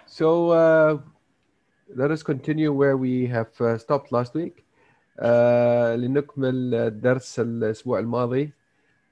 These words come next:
Uh, we've completed this exercise. We, uh, and, uh, everyone has done a great job. Okay, so this week we'll just continue with the same thing, and there is a progress, of course, from this.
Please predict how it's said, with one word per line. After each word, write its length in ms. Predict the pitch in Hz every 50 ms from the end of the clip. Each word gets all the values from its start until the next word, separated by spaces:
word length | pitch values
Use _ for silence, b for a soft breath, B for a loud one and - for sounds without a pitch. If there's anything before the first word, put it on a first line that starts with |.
| _ _ -
Uh, 440 | 123 139 139 135 135 131 127 127 120 - - _ _ _ _ _ _ _ _ _ _ _ _ _ _ _ _ _ _ _ _
we've 220 | - 127 143 139 -
completed 480 | - 147 123 - 160 156 156 165 151
this 180 | 127 135 131 -
exercise. 580 | 131 123 - 135 123 - - 117 113 117 113 113
We, 440 | 117 117 117 117 117 117 117 113
uh, 420 | 113 110 110 110 107 110 107 104 101 117 113 _ _ _ _ _ _ _ _ _ _ _ _ -
and, 280 | - 120 127 123 110 -
uh, 160 | 120 120 110 -
everyone 380 | - 135 123 131 147 143 139 135
has 180 | 131 131 117 110
done 200 | 104 127 123 123
a 60 | 110 107
great 280 | 104 101 110 117 113
job. 320 | - 117 104 107 117 - - _ _ _ _ _ -
Okay, 340 | 107 - 123 135 156 151 - _ _ _ _ _ _ _ _
so 120 | - - 160
this 220 | 151 185 185 -
week 180 | 220 208 208 -
we'll 220 | 185 156 147 143
just 220 | 135 147 190 190
continue 420 | - 185 156 131 - 165 165 156 139
with 100 | 127 120
the 100 | 117 123
same 320 | 123 - - 151 156 165 151
thing, 280 | - 143 127 135 110
and 200 | 80 127 143 135
there 140 | 127 135 135
is 100 | 143 135 127
a 60 | 135
progress, 460 | - - 143 147 147 135 135 123 113
of 120 | 123 110 -
course, 240 | - 117 107 107
from 300 | - _ - 123 120 120
this. 360 | 113 147 160 151 139 - -